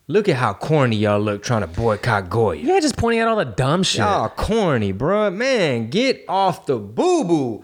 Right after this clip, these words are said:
Speaker 2: Like, you, we could call that complaining and crying, sure, but it's like, I'm being, uh, funny about it. I'm trying to pick fun at all the nonsense, all the
Speaker 1: And
Speaker 2: nonsensical shit going
Speaker 1: and,
Speaker 2: on.
Speaker 1: and I feel like I'm in a bubble because I'm, I'm probably not even reaching nobody that needs to be reached.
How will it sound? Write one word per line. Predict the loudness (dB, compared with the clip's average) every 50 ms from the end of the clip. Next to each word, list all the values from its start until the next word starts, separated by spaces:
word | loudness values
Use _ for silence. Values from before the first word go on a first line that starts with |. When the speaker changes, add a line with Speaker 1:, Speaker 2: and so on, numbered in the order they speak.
| -6
Speaker 2:
Like, | -4 -4 -2 0
you, | 2 2
we | 2 2
could | 2 0 0 0
call | 0 0 0 2 2 2
that | 2 0 0 0
complaining | -2 -2 -2 0 0 2 2 2 2 0
and | 0 -2
crying, | -2 0 0 0 0 0
sure, | -2 -4 -2 0 0 0 2
but | 2 0
it's | 0 0 0
like, | 0 2 0 0 0 -2
I'm | -2 0 0 2
being, | 2 2 2 2 2 0 0 -4 -4 -2
uh, | -2 0 0 0 -2 -4 -6 -6 -8
funny | -14 -14 -6 -2 0 2 2 2 2
about | 2 2 2 2 2 2 2 2
it. | 2 0
I'm | 2 2 0 0
trying | 0 0 0 2 2 2 0
to | -2 -4 -6
pick | -4 -2 -2 -2 -2 -2
fun | -2 0 0 0 0
at | -2 -2
all | -2 0 2 2 2 2
the | 0 0
nonsense, | 0 2 2 2 2 0 0 -2 0 0 2 2 0 -2 -2 0
all | 0 0 2
the | 2 2
Speaker 1:
And | 2
Speaker 2:
nonsensical | 2 0 0 0 0 -2 -2 -2 -2 -4 -4
shit | -2 -2 -2
going | 0 0 0 2
Speaker 1:
and, | 2 2 0 0
Speaker 2:
on. | 0
Speaker 1:
and | 0 0
I | 0 0
feel | 2 2 2
like | 2 2 2 0
I'm | 0 0 2 2
in | 2 2
a | 2
bubble | 2 2 4 4 4 2 0 -2 0
because | -2 -2 -4 -2 0 0 0 0 -2 -4 -6 -10 -16 _ _ _ _ _ _ _ _ -4
I'm, | 0 0 0 0 0
I'm | -4 -4 -2
probably | 0 2 2 2 2
not | 2 2
even | 2 2 2 2 2
reaching | 2 2 2 0 0 2
nobody | 2 2 4 4 2 2 2 2
that | 0 0 -2
needs | -2 -2 -4
to | -2
be | 0 0 0 2
reached. | 2 0 0 -2 -4 -8 -12 -14